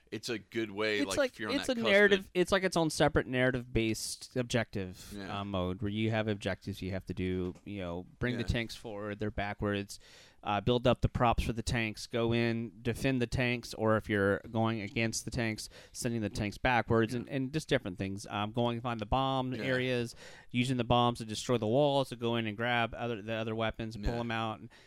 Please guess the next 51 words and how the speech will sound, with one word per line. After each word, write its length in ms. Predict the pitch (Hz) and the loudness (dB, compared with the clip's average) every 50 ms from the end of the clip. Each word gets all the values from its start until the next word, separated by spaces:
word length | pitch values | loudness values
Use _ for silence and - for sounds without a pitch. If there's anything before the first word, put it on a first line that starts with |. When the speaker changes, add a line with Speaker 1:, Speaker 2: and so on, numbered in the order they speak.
| _ _ _ | _ _ _
Speaker 2:
get 140 | - 139 - | -6 -4 -4
the 60 | 147 127 | -2 0
gas 280 | - 123 123 123 - | 2 4 4 4 2
tanks, 400 | - - 143 120 120 120 - - - - | 0 0 0 0 0 -2 -6 -8 0 6
all 140 | 220 233 220 | 6 8 8
kinds 260 | - 180 147 123 104 | 8 2 2 2 -2
of 60 | 92 | -6
stuff. 160 | - 82 - - | -8 -8 -8 -4
Speaker 1:
Yeah. 200 | 110 104 - - - - | -6 -6 -6 -6 -4 -2
Speaker 2:
Tons 300 | - - 202 208 208 190 | 2 4 6 6 6 4
of 60 | 180 | 4
things 200 | 175 165 156 143 | 4 4 4 4
you 80 | 139 135 | 2 2
can 140 | 135 123 120 | 2 2 4
do. 160 | 123 120 117 | 4 4 4
So 160 | - - 127 | 4 4 2
if 100 | 117 120 | 2 2
you 120 | 170 185 | 2 2
like 160 | 190 190 170 - | 2 2 0 0
to, 220 | 156 139 123 - - | 0 -2 0 -2 -4
if 140 | 143 - 208 | -6 -2 -2
you 100 | 233 220 | 0 0
just, 120 | 208 202 185 | 0 -2 -4
also, 340 | - - 180 196 - - 160 | -2 0 0 0 2 2 2
it's 120 | 156 - - | 2 2 0
a 20 | |
good, 140 | - 156 151 - - - - - - - | -2 -2 -2 -2 -10 -20 -20 -20 -20 -16
it's 120 | - - 214 | -10 -8 -4
a 40 | |
good 160 | 202 240 220 - | -2 -2 -2 0
thing 140 | - 175 | 0 0
just 160 | 156 156 - - | 0 0 -4 -2
to 40 | - | -2
take 200 | - 151 143 - | -2 -2 0 -2
a 60 | 120 | 0
break 260 | - 127 120 131 - - | 0 0 0 0 -2 -2
from 200 | - 131 120 117 | -2 0 0 2
the 80 | 110 | 2
regular 400 | 107 110 110 110 110 110 110 110 | 4 4 2 2 2 2 2 4
multiplayer 540 | 110 110 113 - 120 113 - 110 98 98 101 | 4 2 2 2 -2 -2 -2 -2 -2 -2 -4
stuff. 240 | - - 104 98 113 | -4 -4 -2 -2 -2
Speaker 1:
Well, 80 | 123 - | -2 -2
you 60 | 208 | -4
just 160 | 175 - 165 | -6 -8 -8
need 100 | 170 156 117 | -8 -8 -8
to 60 | - | -6
break 240 | - 110 110 104 - | -2 -2 -4 -2 -2
it 80 | 196 | 0
up 200 | 208 220 - - | 0 0 0 -2
because, 300 | - 104 - 113 92 95 | -6 -10 -8 -8 -8 -4
like, 280 | 107 104 95 98 - | -2 -2 -2 -4 -8